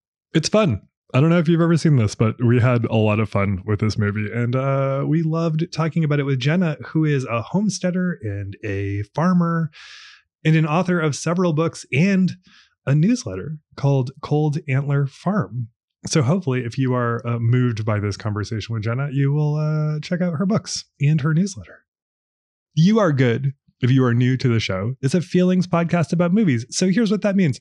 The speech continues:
We are not critics, though occasionally we're critical of movies. Really, we are people who are watching this movie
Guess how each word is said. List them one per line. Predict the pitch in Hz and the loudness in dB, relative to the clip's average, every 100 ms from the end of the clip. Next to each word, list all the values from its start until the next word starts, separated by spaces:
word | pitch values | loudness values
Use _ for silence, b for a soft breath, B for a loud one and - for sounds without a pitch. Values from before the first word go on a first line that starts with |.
| - | 0
We | 175 233 | 2 4
are | |
not | 226 170 | 2 0
critics, | 185 226 226 - | 0 0 -2 0
though | 160 | 0
occasionally | 151 170 185 156 147 131 123 | 2 2 2 4 2 2 0
we're | 131 131 117 - | 0 2 2 -2
critical | - 123 117 117 110 | -2 0 2 0 0
of | 110 | 0
movies. | 113 110 110 135 165 151 B B B - | 2 2 0 0 -2 -4 B B B 0
Really, | 156 196 208 | 2 4 2
we | 185 156 | 2 2
are | 127 | 2
people | 135 156 156 156 | 0 0 0 -2
who | - 113 | -4 -4
are | 101 | -2
watching | 113 156 175 165 165 - _ _ | -2 -2 0 0 0 -4 _ _
this | 120 147 143 | 0 0 2
movie | 123 110 107 113 | 2 2 0 -2